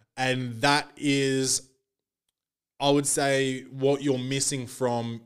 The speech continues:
Milwaukee. Now, Milwaukee needs more shooting. Um, do Indiana need more shooting?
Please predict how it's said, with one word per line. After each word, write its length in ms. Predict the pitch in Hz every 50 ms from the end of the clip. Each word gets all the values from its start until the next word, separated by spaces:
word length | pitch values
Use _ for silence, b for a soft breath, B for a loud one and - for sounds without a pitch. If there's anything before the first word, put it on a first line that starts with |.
| _ _
Milwaukee. 800 | 135 135 123 131 139 143 135 120 117 135 147 139 139 - - 101
Now, 200 | 92 123 127 123
Milwaukee 540 | 123 123 127 123 127 135 143 143 143 - 143
needs 300 | 135 135 131 131 120 117
more 200 | 127 123 123 120
shooting. 480 | - - 143 135 135 143 156 190 214 - _ _ _ _ _ _ _ _ _ _ _ _ _ _ _ _ _
Um, 460 | 127 131 131 127 123 135 131 131 135 131 135 - _ 120 _
do 80 | - 151
Indiana 640 | 151 - 156 160 165 190 196 175 160 156 175 196 208
need 240 | 220 226 233 240 233
more 200 | 233 240 240 220
shooting? 380 | - - 277 285 - - 294